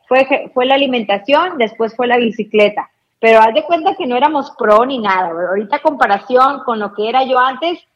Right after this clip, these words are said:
nada que ver. Sí hay, sí ha habido un gran,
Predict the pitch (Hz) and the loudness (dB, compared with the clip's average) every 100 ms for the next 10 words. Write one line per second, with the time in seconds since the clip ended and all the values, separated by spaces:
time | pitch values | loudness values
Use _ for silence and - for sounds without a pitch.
0 | _ 202 226 240 240 226 220 190 175 - | _ -2 2 2 0 0 0 0 -4 -6
1 | 233 247 247 247 - - - 240 240 240 | 2 4 2 -2 -10 -18 -12 -2 2 2
2 | 240 233 247 - 220 220 214 220 220 226 | 2 2 2 0 -4 -4 0 0 0 -6
3 | 220 185 | -8 -10